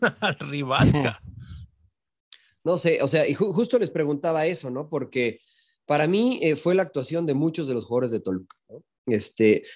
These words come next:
Speaker 2: pero también sí creo que a lo mejor, y lo digo desde afuera, sin tener toda la información, creo que pudo plantear Nacho el partido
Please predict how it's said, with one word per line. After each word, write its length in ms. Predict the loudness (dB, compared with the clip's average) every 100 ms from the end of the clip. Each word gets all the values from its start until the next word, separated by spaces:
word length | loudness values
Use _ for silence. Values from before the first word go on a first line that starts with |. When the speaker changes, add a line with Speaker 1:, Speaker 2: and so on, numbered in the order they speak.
| -2
Speaker 2:
pero 160 | 0
también 280 | 4 4 4
sí 200 | 2 -2
creo 340 | 0 0 0 -4
que 80 |
a 60 | -6
lo 80 | -4
mejor, 560 | -6 -6 -4 -2 -2 -4
y 100 | -4
lo 120 | -4
digo 240 | -2 -4
desde 220 | -4 -6
afuera, 500 | -10 -4 -2 -2 -2
sin 240 | -6 -10 -10
tener 240 | -6 -4
toda 160 | 0 0
la 80 | 0
información, 580 | -4 -8 -6 -4 -4 0
creo 200 | 2 4
que 120 | 0
pudo 440 | -2 2 4 4
plantear 560 | 0 -4 -4 0 0 0
Nacho 300 | -4 -6 -8
el 80 | -6
partido 600 | -4 -4 -4 -2 -2 -2